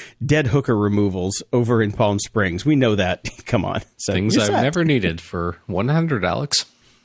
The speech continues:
Speaker 1: <laughs> Things I've never needed that I will ever admit to for one hundred, <laughs> Alex.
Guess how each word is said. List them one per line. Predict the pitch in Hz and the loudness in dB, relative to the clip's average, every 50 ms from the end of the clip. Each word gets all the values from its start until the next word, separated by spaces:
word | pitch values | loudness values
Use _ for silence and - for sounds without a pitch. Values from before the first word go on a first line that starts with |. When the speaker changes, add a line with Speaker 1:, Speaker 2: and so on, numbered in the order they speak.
| _ _ | _ _
Speaker 1:
<laughs> | - - - - - - - - _ _ _ 381 359 - - 480 - - - 240 - - - 277 302 233 208 160 - - | -4 -4 -4 -10 -18 -20 -20 -20 _ _ _ 0 0 2 2 0 0 0 -2 -4 -4 -4 -4 -4 -2 -2 -2 -2 0 0
Things | 123 143 147 135 | 2 2 4 4
I've | 147 139 131 | 2 2 4
never | 135 135 135 127 135 131 | 4 2 2 2 2 2
needed | 127 127 139 135 139 127 117 | 2 2 2 2 0 2 2
that | 120 110 | 2 2
I | 113 113 | 2 2
will | 107 107 | 2 2
ever | 107 107 117 110 | 0 0 0 -2
admit | 95 101 107 123 165 180 - - | -4 -2 0 0 -2 0 -2 -2
to | 127 113 95 101 | -2 0 -2 0
for | - 113 | -2 -2
one | 98 113 120 117 | -2 0 0 2
hundred, | 139 139 117 117 117 117 - | 2 2 0 0 -2 -2 -2
<laughs> | - | -4
Alex. | - - - - - - _ - | -2 -2 -2 -4 -4 -8 _ -6